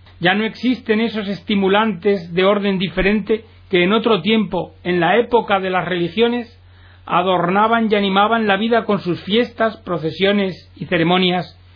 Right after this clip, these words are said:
y con sus esperanzas futuras. Entonces, ¿qué es lo que aparece? La gran tentación del alcohol o de las drogas o de otras adicciones,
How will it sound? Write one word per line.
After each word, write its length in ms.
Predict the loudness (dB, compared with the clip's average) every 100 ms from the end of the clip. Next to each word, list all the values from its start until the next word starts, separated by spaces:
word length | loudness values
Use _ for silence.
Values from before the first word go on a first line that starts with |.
| -16 -6
y 140 | -2
con 180 | 0 0
sus 160 | -2
esperanzas 720 | -6 -2 0 2 0 -2 -4 -4
futuras. 760 | -4 0 2 0 -4 -16 -20 -6
Entonces, 800 | -2 0 0 0 -4 -8 -8 -18 -20 -20 -4
¿qué 120 | 0
es 100 | 2
lo 160 | 2 0
que 80 | 0
aparece? 540 | 2 0 0 -6 -10 -16 -20 -20 -20 -20 -6
La 140 | -2
gran 340 | 0 2 0 0
tentación 640 | -2 -2 -2 -2 0 0
del 160 | 2 0
alcohol 580 | 0 0 0 0 0 -10 -20 -12
o 120 | -4
de 120 | 0 0
las 200 | 0 0
drogas 560 | 0 0 -2 -6 -10 -20 -20 -20 -20 -2
o 140 | 0
de 160 | 4 6
otras 400 | 4 2 -2 0
adicciones, 920 | -2 -2 -2 2 2 0 -8 -14 -20